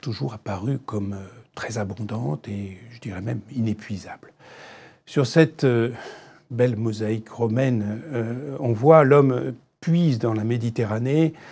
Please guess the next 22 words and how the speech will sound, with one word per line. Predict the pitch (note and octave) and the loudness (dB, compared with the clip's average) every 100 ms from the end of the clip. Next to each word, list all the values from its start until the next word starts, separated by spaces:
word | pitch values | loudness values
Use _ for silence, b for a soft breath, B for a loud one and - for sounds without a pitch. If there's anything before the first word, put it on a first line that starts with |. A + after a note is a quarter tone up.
| B B - | B B 4
euh, | C3 B2+ A#2+ C3+ | 6 8 6 4
une, | A#2+ A2+ G#2+ G2+ B B - | 4 4 2 -2 B B 2
des | |
ressources | A#2 A#2+ - C3+ A#2 | 6 6 4 2 0
qui | - | -6
paraissent | A#2 G#2+ G#2+ G2+ - - B2 | -6 -4 -4 -4 -10 -14 -14
abondantes | F#2 G2 G#2+ G#2 G#2+ C3+ C3+ - A#2+ B B B B | -8 -4 -2 -2 -2 -2 -4 -14 -18 B B B B
et | A2+ G#2+ G#2 | -4 -2 -2
extrêmement | G#2+ - A2 G#2+ | -6 -4 0 2
abondantes | G2+ G2+ G#2+ B2 D3 C3+ | 0 0 0 2 2 0
et | C#3+ A#2+ | -4 -4
qui | A#2 | -4
sont | - - C3+ A#2 | -4 0 2 0
extrêmement | B2 - - A#2+ A#2 A#2+ | -4 -6 -2 0 2 2
diversifiées, | A2 A2+ G#2 - - F#2+ | 0 -4 -6 -10 -16 -8
une | G2 | -4
biodiversité | A2 A2 G#2 G2 - - A2+ C3 | -2 -2 -2 -6 -10 -6 -4 0
incroyable. | A#2+ - - F2 - - - _ _ - B B B B | 0 -2 -10 -14 -16 -20 -20 _ _ -20 B B B B
En | D3 | 2
réalité, | D3 F3 E3 G#3 F#3 - B B B _ - | 4 4 6 6 6 0 B B B _ 0
euh, | D3 - | 0 0
euh, | F#3 C#3 | -2 -2